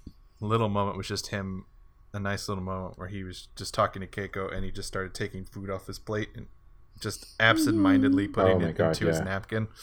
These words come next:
Speaker 1: I thought that was just a very effectively done scene.
Speaker 2: And he's like, "What?"
Speaker 3: Like it was the most normal thing in the world.
Speaker 1: Yeah. That's just what you do with food. You don't eat it and you save half of it 'cause you may not get fed again. Like, that's, oh,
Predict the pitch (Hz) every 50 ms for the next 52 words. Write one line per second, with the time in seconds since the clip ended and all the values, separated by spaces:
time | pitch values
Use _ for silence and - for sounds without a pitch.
0 | - - - - - - - - - - - - - - - - - - - -
1 | - - - 110 127 120 117 110 104 98 98 95 - 101 92 98 104 98 98 92
2 | 90 - - 98 - - 95 95 92 87 95 90 90 90 90 85 - - - -
3 | - - - - - - - - - 110 101 98 92 90 92 87 180 190 180 165
4 | 185 175 170 170 - - 214 277 339 - - - - - - - - - - -
5 | - - - - - - - - - - _ - - - - 101 - - 107 101
6 | 101 - 107 101 87 - - 87 82 82 82 85 92 98 104 98 - 113 110 113
7 | 113 117 117 101 87 85 82 82 82 85 - - 113 113 113 113 104 98 90 -
8 | - - - _ - - 101 - 101 92 - 113 - 139 131 - 156 139 - 185
9 | 214 190 131 - - - 101 95 95 98 101 104 117 120 127 123 123 127 151 170
10 | - - - - - - - - - - 104 104 104 104 - 123 123 120 117 120
11 | 107 107 - 120 120 131 139 - - - - - - - - - - - - -
12 | - 104 101 101 110 110 113 113 117 120 117 123 120 - 120 123 117 110 92 95
13 | 95 101 98 98 - 98 98 101 - - - - - - - 104 101 95 -